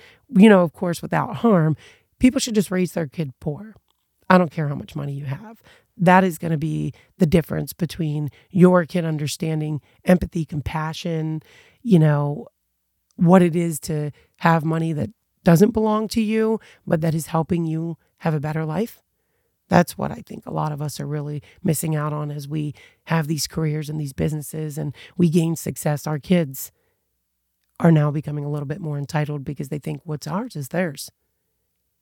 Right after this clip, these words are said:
And creating that separation and letting them know that, "No, no, no, that's not true. This is gonna help you get to where you go. It's gonna get you there faster because you don't have to go through all these struggles 'cause mom and dad went through it."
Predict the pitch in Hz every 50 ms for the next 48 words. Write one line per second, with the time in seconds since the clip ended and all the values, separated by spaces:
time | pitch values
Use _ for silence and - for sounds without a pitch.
0 | _ _ _ 269 214 170 170 160 - - _ _ _ _ _ _ - - 202 196
1 | 185 180 185 180 170 160 160 - - 170 - - 165 165 190 190 - 185 170 156
2 | 151 165 165 170 165 160 156 156 160 180 190 180 147 160 156 - - _ _ _
3 | _ - 170 170 202 240 320 339 302 233 196 165 170 170 - - 185 175 - 240
4 | - - 262 254 202 160 151 - 156 - _ _ _ - - _ _ - 214 190
5 | 202 202 - - 180 170 139 135 190 196 - - 190 175 160 135 170 - - 170
6 | 147 160 156 156 147 170 190 190 208 202 208 240 294 330 - _ _ _ _ _
7 | - - - - 202 175 - 214 202 175 190 180 - 196 180 170 151 - - -
8 | 214 247 262 226 - - 180 165 160 151 165 156 170 175 147 160 170 170 156 160
9 | 151 180 143 165 185 208 - 202 175 160 151 156 135 - - 147 151 131 151 147
10 | 139 - - _ _ _ _ _ _ _ _ _ _ _ _ _ - 180 175 160
11 | 165 170 165 151 156 147 139 156 165 185 180 - - 220 226 240 247 254